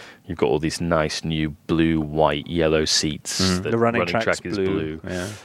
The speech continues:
Speaker 1: Um, and yeah,
Speaker 2: Nice.
Speaker 1: finally some decent dressing rooms where, you know, if you need to blow dry your hair, you can blow dry your hair.
Speaker 2: Fantastic. I, the other two teams in the group are Salzburg and Genk. So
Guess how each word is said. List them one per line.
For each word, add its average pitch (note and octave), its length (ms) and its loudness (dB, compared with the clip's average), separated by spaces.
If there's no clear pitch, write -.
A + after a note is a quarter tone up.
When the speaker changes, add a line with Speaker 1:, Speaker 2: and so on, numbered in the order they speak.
Speaker 1:
Um, D#2+ 400 -4
and F2 300 -4
yeah, G2+ 140 -2
Speaker 2:
Nice. F#2+ 140 0
Speaker 1:
finally G#2 260 2
some G2 260 -4
decent - 360 -2
dressing G#2 300 0
rooms G2+ 340 0
where, G2 380 6
you - 80 -18
know, G#2 160 -6
if - 200 -20
you G2 140 0
need G#2 160 0
to - 80 -6
blow G#2 180 8
dry G#2 220 4
your G#2+ 100 -2
hair, A2 160 -4
you - 80 -4
can A2 240 -6
blow B2 120 -4
dry B2+ 200 -6
your B2+ 100 -8
hair. C3+ 220 -10
Speaker 2:
Fantastic. A2+ 1000 -2
I, C#3+ 100 4
the D#3+ 280 -2
other D3+ 160 -2
two - 180 -2
teams C3+ 320 0
in C3 80 2
the A#2+ 80 0
group A#2 240 2
are A#2+ 60 2
Salzburg C3 720 2
and A2 200 -4
Genk. B2 440 0
So G#2+ 640 0